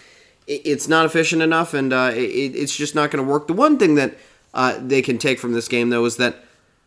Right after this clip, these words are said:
Harden got three blocks in this game, so his defense has been improving, and he's been playing with a lot of effort on the defensive end. One of the main criticisms of him, obviously, is poor defense, but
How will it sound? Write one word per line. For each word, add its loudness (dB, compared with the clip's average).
Harden 6
got 4
three 4
blocks 2
in 0
this 0
game, 0
so -2
his 0
defense -2
has -2
been 0
improving, 0
and 2
he's -2
been -2
playing 0
with -2
a 0
lot 4
of 0
effort 0
on -2
the -2
defensive -4
end. -4
One 0
of 0
the 2
main 0
criticisms -4
of -8
him, -10
obviously, -6
is -6
poor -2
defense, -2
but -6